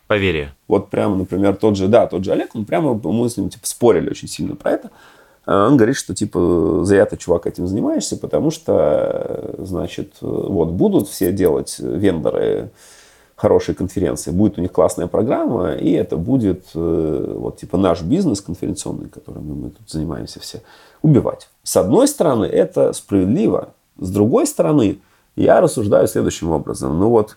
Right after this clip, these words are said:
Speaker 2: будут делать разные, э, вендоры, я их называю вендоры, э, свои мероприятия. Вот с нами, без нас, всё равно будут.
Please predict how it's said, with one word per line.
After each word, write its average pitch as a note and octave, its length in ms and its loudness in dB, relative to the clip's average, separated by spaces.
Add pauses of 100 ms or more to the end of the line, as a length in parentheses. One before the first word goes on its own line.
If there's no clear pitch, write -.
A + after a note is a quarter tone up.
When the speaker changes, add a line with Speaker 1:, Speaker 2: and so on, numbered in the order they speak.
(120)
Speaker 2:
будут B2+ 420 4
делать A2 380 2
разные, D#2+ 720 0 (100)
э, A#1+ 240 -6
вендоры, F#2 420 0
я - 60 -4
их - 120 -10
называю D#2 260 -2
вендоры, - 460 -6 (100)
э, - 160 -4
свои B2 260 4
мероприятия. - 720 -2 (240)
Вот - 160 2
с - 80 -4
нами, C#3+ 480 4
без B2 240 4
нас, A2+ 300 0
всё F3+ 100 -2
равно G3+ 140 0
будут. E2+ 340 -2